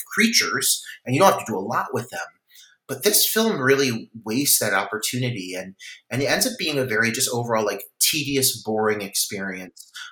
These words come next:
That's not to say there aren't a few moments where I'm gonna dig real deep and look for a few scenes here where I'm like, "Okay, I could, I could have s-, I could see this working in some context." I, did it work? Not necessarily, but I'm really gonna try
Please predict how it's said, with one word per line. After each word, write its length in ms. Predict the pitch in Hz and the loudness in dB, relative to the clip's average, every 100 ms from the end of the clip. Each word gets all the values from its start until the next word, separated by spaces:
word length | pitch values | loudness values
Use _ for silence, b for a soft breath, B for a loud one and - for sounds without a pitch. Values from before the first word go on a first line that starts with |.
| B | B
That's 240 | 262 170 | 2 6
not 100 | - | 4
to 60 | 247 | 6
say 160 | 220 190 | 6 6
there 120 | 139 | 6
aren't 180 | 160 131 | 4 2
a 40 | |
few 260 | - 156 147 | -2 -4 0
moments 440 | 127 123 123 - | 2 2 0 0
where 240 | 117 113 - _ b b _ 147 | 2 2 -2 _ b b _ 4
I'm 140 | 202 | 6
gonna 200 | 214 110 | 4 2
dig 220 | 110 107 | 0 -2
real 240 | 101 98 98 | -2 -2 -2
deep 280 | 98 98 | -6 -8
and 120 | 95 98 | -6 -6
look 160 | - | -6
for 140 | 139 127 | -4 -4
a 60 | |
few 180 | 127 117 | -4 -2
scenes 360 | - 117 110 - | -2 -2 -4 -2
here 180 | 104 | 0
where 140 | 101 98 | 0 0
I'm 120 | 98 | 0
like, 180 | 98 - - | -2 -4 -2
"Okay, 260 | 135 110 - - b b b b _ _ _ _ _ _ _ - | -2 -2 -8 -12 b b b b _ _ _ _ _ _ _ -4
I 100 | 131 | -4
could, 280 | 123 123 120 _ - | -2 -8 -10 _ 8
I 160 | 196 | 8
could 160 | 226 214 | 8 4
have 80 | 135 | 6
s-, 240 | - - | 6 6
I 120 | 170 208 | 6 4
could 180 | 247 | 6
see 160 | - 202 | 4 4
this 200 | 175 - | 0 0
working 420 | 113 120 - 104 | 0 0 0 -2
in 120 | 107 | 0
some 260 | 107 98 113 | 2 2 2
context." 580 | 110 98 92 95 - - | -2 -2 -4 -6 -2 2
I, 140 | 131 135 123 | 2 2 2
did 160 | - 208 | 4 6
it 140 | 175 | 4
work? 280 | 190 185 170 | 0 -2 0
Not 180 | 160 135 | 0 2
necessarily, 540 | 127 - 123 113 110 | 0 2 4 4 2
but 100 | 113 | 2
I'm 200 | 120 120 | 0 2
really 240 | 156 202 | 2 2
gonna 180 | 131 101 | 2 0
try 560 | - 104 101 101 110 | 0 4 6 6 2